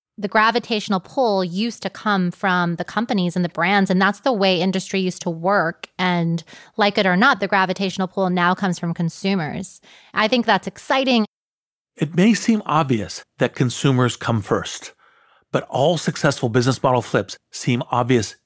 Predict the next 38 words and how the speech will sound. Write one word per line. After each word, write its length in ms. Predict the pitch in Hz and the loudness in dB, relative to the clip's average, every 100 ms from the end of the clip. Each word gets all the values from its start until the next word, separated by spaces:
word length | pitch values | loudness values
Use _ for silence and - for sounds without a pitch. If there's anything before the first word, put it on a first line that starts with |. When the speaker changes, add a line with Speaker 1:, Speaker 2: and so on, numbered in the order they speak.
| _ | _
Speaker 2:
in 200 | - 139 | -2 0
hindsight. 840 | 123 - - 202 170 - 92 - - _ _ _ _ _ - | -2 -6 -2 0 0 -2 -10 -16 -20 _ _ _ _ _ -6
The 80 | 123 | -4
power 400 | - 156 175 156 | -2 2 4 2
of 100 | 110 | 2
Birchbox's 680 | 135 151 - 139 - 147 | 0 0 0 -2 -2 -6
change 380 | - 156 131 107 | -2 0 0 0
in 140 | 107 | -2
polarity 640 | 101 127 127 120 104 82 - - | -2 2 4 2 0 -4 -10 0
was 140 | 120 | 0
illuminated 680 | 107 101 120 131 131 131 131 | 2 2 4 4 4 4 4
anew 460 | 127 131 104 87 - | 6 6 4 0 -6
when 140 | - 113 | -2 0
the 60 | |
covid 440 | 104 - 117 117 104 | 0 0 2 4 2
pandemic 460 | 113 110 113 107 | 2 2 2 0
hit. 340 | - 104 - - _ _ _ _ _ - | 0 -2 -2 -16 _ _ _ _ _ -4
Online 480 | 123 151 147 143 135 | 2 4 4 4 4
beauty 260 | 123 139 | 4 4
purchases 560 | 131 120 - 98 107 95 | 4 0 2 2 2 0
jumped, 500 | 87 135 110 90 - _ | 0 0 0 -2 -14 _
and 180 | - 107 | -8 -6
so 220 | - 117 | 0 2
too 460 | 117 180 156 101 85 _ | 4 4 4 2 -4 _
did 140 | - 101 | -6 -2
demand 400 | 98 110 107 101 | 0 2 2 0
at 120 | 98 | 0
Birchbox. 680 | 110 98 - 87 - - - _ _ _ _ _ _ - | -2 -2 -4 -4 -8 -14 -16 _ _ _ _ _ _ 0
Speaker 1:
All 120 | 160 | 0
of 80 | 156 | 2
a 20 | |
sudden, 260 | 165 156 165 | -2 -4 -2
yeah, 160 | 160 | -2
there's 220 | 165 170 - | -2 -4 -4
this 160 | 175 | -8
surge 540 | - 185 160 160 - - | -8 -4 -2 -2 -6 -6
in 140 | 170 | -6
demand. 760 | 160 160 190 185 175 175 - | -4 -2 2 2 2 0 -2